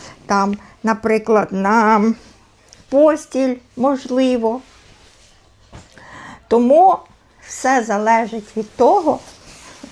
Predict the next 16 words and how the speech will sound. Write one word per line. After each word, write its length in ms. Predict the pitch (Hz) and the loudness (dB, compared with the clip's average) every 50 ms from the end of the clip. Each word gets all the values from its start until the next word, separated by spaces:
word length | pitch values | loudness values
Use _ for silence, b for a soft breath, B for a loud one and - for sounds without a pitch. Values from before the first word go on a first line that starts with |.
| B B B B B B B - | B B B B B B B -2
якщо 300 | 254 254 - - 302 294 | -2 -2 -2 -4 -4 -4
собачка 720 | - - 262 254 269 262 - 269 269 269 - - - 240 | -2 -4 -4 -4 -4 -4 -2 -4 -4 -4 -8 -10 -10 -10
чи 160 | 240 - - | -10 -8 -10
котик 460 | 240 - - 277 285 277 - 240 - | -8 -2 0 0 0 0 -4 -10 -10
попісяли, 840 | - - 226 233 240 - 269 285 359 392 392 - 277 247 233 - 233 240 - - - - - B B B B B B B B - - | -6 -4 -4 -4 -4 -4 -4 0 0 0 0 -2 -6 -4 -4 -6 -8 -8 -12 -18 -20 -20 -20 B B B B B B B B -8 -4
і 400 | 254 254 254 247 240 226 - - - | -2 -2 0 0 0 0 -2 -4 -6
їхня 440 | 233 254 294 320 - - 262 269 262 | -4 -2 -2 -2 0 -2 -4 -4 -4
сича 560 | 262 - 262 277 277 - - 294 240 226 233 - - | -4 -2 -2 -2 -2 -2 0 0 0 0 -2 -6 -10
має 360 | - 233 247 233 220 226 233 233 | -4 0 0 0 0 -2 -4 -4
запах, 600 | 202 220 254 214 214 214 - 214 202 - - - - B B B B B B B B B - - | -2 0 0 0 0 -4 -8 -14 -16 -16 -20 -20 -20 B B B B B B B B B -14 -6
ну, 180 | 277 269 269 240 | -2 0 0 0
то 160 | 247 262 254 | 2 0 0
ви 180 | 254 285 311 | 2 2 0
ж 160 | 302 311 - 277 | 0 -2 -4 -2
розумієте, 800 | 285 302 294 285 294 311 330 330 302 262 240 240 240 - 226 226 | 0 0 -2 0 -2 -2 -2 -2 -2 -2 -2 -2 -4 -6 -10 -10
що 560 | - - - - 233 220 226 214 226 220 | -10 -12 -10 -6 -4 -4 -2 -2 -4 -4